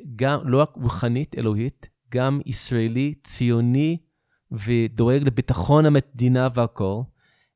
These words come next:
איך אני יכול לחזק את הקולות בשורש,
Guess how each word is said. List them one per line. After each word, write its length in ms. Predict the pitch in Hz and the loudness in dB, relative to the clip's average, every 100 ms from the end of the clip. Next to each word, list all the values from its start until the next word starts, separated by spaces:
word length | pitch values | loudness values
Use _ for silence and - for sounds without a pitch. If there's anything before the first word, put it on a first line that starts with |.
| _ | _
איך 360 | - 156 170 - | -2 2 2 -2
אני 280 | 131 123 139 | -2 2 2
יכול 440 | 139 - 117 120 - | 0 0 0 0 0
לחזק 840 | 127 - 117 107 110 127 143 - _ _ 127 | -4 -2 -2 -2 -2 -2 -2 -8 _ _ -6
את 120 | - | -4
הקולות 760 | - - 127 123 156 - - - _ _ _ | -2 2 4 4 2 -2 -14 -20 _ _ _
בשורש, 800 | 127 - - 117 107 127 - - | -2 0 2 2 2 -2 -6 -14